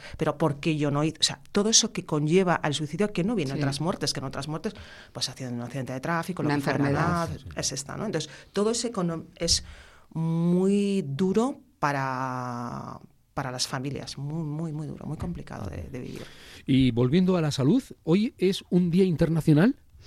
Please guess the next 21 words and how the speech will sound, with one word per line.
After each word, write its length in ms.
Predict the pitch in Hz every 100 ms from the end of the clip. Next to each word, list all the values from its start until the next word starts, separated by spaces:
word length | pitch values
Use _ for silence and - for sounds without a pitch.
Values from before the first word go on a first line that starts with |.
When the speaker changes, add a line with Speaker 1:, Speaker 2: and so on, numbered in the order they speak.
| - - -
Speaker 2:
Sí, 220 | 262 302
es 160 | 247 247
el 80 | 233
Día 100 | 226
Europeo 420 | 220 233 233 262
de 120 | 220
los 160 | 175 165
Derechos 400 | 175 180 247 240
de 100 | 165
los 160 | 147
Pacientes. 880 | - 135 - 147 135 139 - - -
Speaker 3:
Mm. 380 | 110 95 87 82
Speaker 2:
Fijaros, 340 | 160 185 180
tenemos 300 | 180 165 175
días 240 | 180 180 180
internacionales 640 | 165 170 165 165 170 165
para 180 | - 160
todo, 240 | 185 190
pero 100 | 185 160
este 200 | - 175
día 240 | 175 180